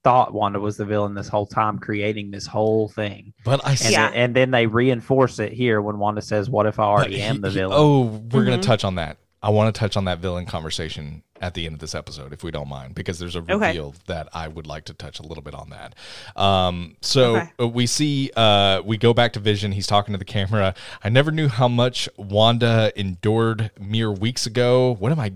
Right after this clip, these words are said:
Speaker 2: And then, you know, he's talking about trying to relate to Wanda. He's trying to understand Wanda. And he goes, "What am I doing here, sitting here speaking to you? This is absurd. I have to find my wife." And he flies off. He hits his head on the, the, the, the speaker. It's really, really funny. It's a
Speaker 1: The
Speaker 2: really
Speaker 1: boom mic.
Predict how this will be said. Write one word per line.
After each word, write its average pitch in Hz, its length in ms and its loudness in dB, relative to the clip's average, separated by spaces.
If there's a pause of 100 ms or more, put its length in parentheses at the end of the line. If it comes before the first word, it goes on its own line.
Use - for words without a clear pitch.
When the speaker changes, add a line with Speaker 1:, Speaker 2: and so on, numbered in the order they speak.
(140)
Speaker 2:
And 127 200 2
then, 127 180 -2
you 123 120 -2
know, 123 120 0
he's 113 200 -4
talking 151 300 -6
about 107 300 -6
trying 101 240 -8
to 80 60 -12
relate 87 440 -4
to 117 80 -2
Wanda. 107 340 0
He's 92 140 -8
trying 92 240 -8
to 85 100 -8
understand 104 500 -4
Wanda. 104 360 2 (280)
And 127 80 -2
he 143 40 2
goes, 143 260 0 (480)
"What 247 140 -2
am 403 100 0
I 254 60 2
doing 247 380 4
here, 139 240 6
sitting 208 320 2
here 160 160 2
speaking 180 340 -4
to 139 100 -4
you? 113 140 0
This 147 180 -2
is 277 80 -4
absurd. 240 540 4
I 123 120 4
have - 240 -8
to 202 60 0
find 190 320 4
my 151 140 6
wife." 127 400 4 (300)
And 123 100 2
he 120 80 4
flies 165 380 6
off. 156 180 8
He 117 160 0
hits 151 220 4
his 117 120 -6
head 131 220 4
on 123 140 6
the, 98 340 4
the, 92 320 0
the, 90 220 -6 (160)
the 92 80 -8
speaker. 117 440 -2
It's 107 200 -8
really, 143 240 -2
really 113 200 0
funny. 98 380 -2
It's 95 160 -6
a - 60 -4
Speaker 1:
The 110 60 -4
Speaker 2:
really 110 180 2
Speaker 1:
boom 113 120 0
mic. 101 260 -4